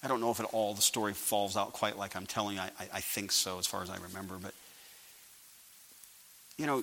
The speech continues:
Jamie went to college, and when she went to college, not everybody wrote her or thought about her.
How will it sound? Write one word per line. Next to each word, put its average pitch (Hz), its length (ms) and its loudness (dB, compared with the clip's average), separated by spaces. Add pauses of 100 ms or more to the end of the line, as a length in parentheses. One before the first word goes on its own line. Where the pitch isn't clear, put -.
Jamie 165 260 8
went 160 120 2
to 120 60 0
college, 120 540 4
and 101 220 -2
when 104 80 -2
she 135 240 4
went 127 200 -2
to 107 80 -4
college, 104 540 2
not 123 220 2
everybody 104 720 2
wrote 107 400 2
her 107 200 2
or 92 180 -4
thought 98 280 0
about 87 360 -6
her. 82 160 -10